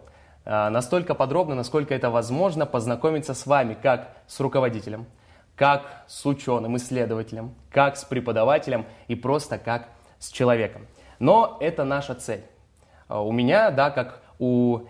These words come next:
интервьюера, есть, соответственно, своя цель,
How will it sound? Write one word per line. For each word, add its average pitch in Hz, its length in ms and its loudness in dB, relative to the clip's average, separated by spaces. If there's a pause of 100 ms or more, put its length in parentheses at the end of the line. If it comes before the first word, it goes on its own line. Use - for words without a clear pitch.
интервьюера, 127 720 0
есть, 131 480 -2 (220)
соответственно, 110 520 -2
своя 113 280 2
цель, 196 360 -2